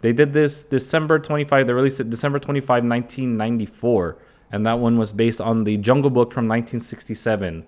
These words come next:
All right. And then, um, this was a theatrical release as well. Um, all of these ones on this list are gonna be theatrical releases,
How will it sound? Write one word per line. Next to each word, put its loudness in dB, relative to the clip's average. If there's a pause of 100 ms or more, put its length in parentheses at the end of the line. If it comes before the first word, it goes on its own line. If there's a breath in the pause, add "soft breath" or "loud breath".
(140)
All -6
right. -2
And -6
then, -2
um, 0
this -6
was -6
a -4
theatrical -2
release -6
as -16
well. -2 (280 loud breath)
Um, -2 (180)
all 4
of 0
these -2 (200)
ones 0
on -2
this -2
list -2
are -2
gonna -6
be -6
theatrical -4
releases, -2